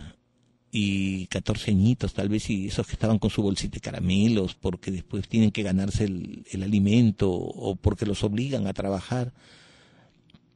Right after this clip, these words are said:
Y tampoco le quiso dar la comunión porque estaba con pantalones altos. Y, y Las Nazarenas es una iglesia donde está el pobre entre los pobres.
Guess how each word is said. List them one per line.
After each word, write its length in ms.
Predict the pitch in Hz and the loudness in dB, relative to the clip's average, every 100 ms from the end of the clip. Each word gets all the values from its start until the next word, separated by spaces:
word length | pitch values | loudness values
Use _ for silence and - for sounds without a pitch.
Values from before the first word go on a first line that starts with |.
| _ _ _ _ _ _ _ - _ _ | _ _ _ _ _ _ _ -20 _ _
Y 140 | 117 | -4
tampoco 400 | 95 95 - 151 | -2 -4 -4 -2
le 80 | 139 | -2
quiso 240 | 113 123 131 | -4 -6 -6
dar 120 | 123 | -4
la 120 | 123 | -4
comunión 400 | 113 95 104 113 | 0 2 4 4
porque 160 | 113 87 | 2 0
estaba 240 | - 110 | -8 -8
con 160 | 104 90 | -4 -4
pantalones 720 | 87 80 90 95 101 - - _ _ | -4 -4 -4 0 0 -4 -14 _ _
altos. 420 | 104 117 110 - - - _ _ _ _ - _ _ _ _ _ _ _ _ _ _ - _ _ _ | -8 -8 -8 -16 -18 -20 _ _ _ _ -20 _ _ _ _ _ _ _ _ _ _ -20 _ _ _
Y, 120 | 185 - | -14 -2
y 260 | 123 107 104 | 0 0 -2
Las 220 | - 101 | 0 2
Nazarenas 500 | 110 117 120 147 135 | 2 2 2 2 2
es 160 | 120 127 | 0 0
una 140 | 131 | 0
iglesia 340 | 113 131 - | 2 -2 0
donde 180 | 131 113 | 0 0
está 260 | 90 113 117 | -2 -4 -4
el 120 | 120 | -4
pobre 320 | - 131 127 | 0 0 2
entre 200 | 131 117 | 2 0
los 160 | - - | -2 -2
pobres. 600 | - 135 131 107 - - | 6 6 6 0 -6 -14